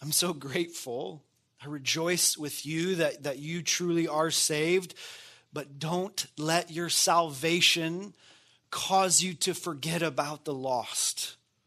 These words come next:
Don't let your citizenship in heaven cause you to neglect those who aren't.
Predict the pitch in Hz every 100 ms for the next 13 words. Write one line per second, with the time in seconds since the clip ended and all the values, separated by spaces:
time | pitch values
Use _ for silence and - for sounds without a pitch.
0 | _ _ _ _ _ _ _ _ _ _
1 | _ - - 123 185 202 190 175 180 156
2 | 147 170 180 185 175 - - - - _
3 | _ _ - - - 196 202 - 170 -
4 | 196 175 - 185 165 - 180 151 151 139
5 | - - 196 202 151 170 175 - 165 160
6 | 139 147 180 185 - - - - 139 170
7 | 175 170 - - 175 185 180 180 170 -
8 | 151 170 147 - -